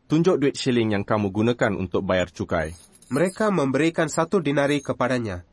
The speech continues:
Speaker 2: maka dia bertanya kepada mereka,
Speaker 1: "Muka dan gelaran siapakah ini?"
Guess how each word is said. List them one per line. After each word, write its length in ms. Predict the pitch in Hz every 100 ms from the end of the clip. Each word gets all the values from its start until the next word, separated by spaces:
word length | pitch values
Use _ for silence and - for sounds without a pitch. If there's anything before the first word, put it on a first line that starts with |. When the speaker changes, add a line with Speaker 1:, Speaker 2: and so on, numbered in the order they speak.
| -
Speaker 2:
maka 240 | 110 113
dia 160 | 120 123
bertanya 480 | 120 117 147 190 175
kepada 320 | 123 - 98
mereka, 480 | 95 92 87 135 214 _ _ _ _ 117
Speaker 1:
"Muka 320 | 135 - 156
dan 240 | 135 127
gelaran 320 | 120 120 123
siapakah 560 | 123 - 151 - 196 147
ini?" 320 | 92 85 80